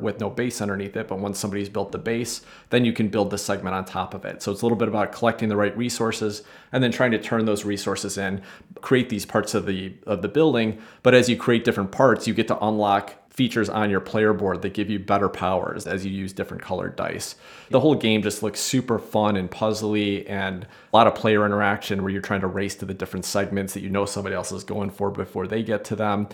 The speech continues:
Try not to let them have the best dice available to you, uh, you know, when they're choosing their resources. And I really like the art style and, uh, you know, it's a little different theme. It's, it's set in Russia. So it's kind of fun to me.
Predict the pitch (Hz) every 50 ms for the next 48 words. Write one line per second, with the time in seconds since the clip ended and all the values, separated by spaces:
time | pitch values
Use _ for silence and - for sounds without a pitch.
0 | - - - - - - 107 104 101 98 98 98 - 104 98 95 98 101 - -
1 | 98 98 92 98 101 95 92 - 95 - 92 90 95 - - - 107 113 110 107
2 | - 117 98 110 107 104 104 110 101 101 - - 110 107 104 101 104 98 - -
3 | - 101 95 - 107 98 98 98 98 104 107 110 110 - - 113 107 101 101 101
4 | 101 101 104 107 104 - 104 107 107 - 113 107 - - - - - - - 127
5 | 131 131 135 131 131 123 120 113 117 - 92 - 110 110 104 - - - - 101
6 | 107 107 104 104 107 104 101 98 - - 101 104 104 107 101 113 117 117 - 175
7 | 196 180 175 - 185 165 160 165 165 - 139 - - - - - 131 131 107 92
8 | 82 80 - - - 98 - - - 110 101 104 107 107 104 104 - - 110 107
9 | 104 101 98 - - 165 151 147 147 165 135 117 - 120 104 98 98 - 92 95
10 | - -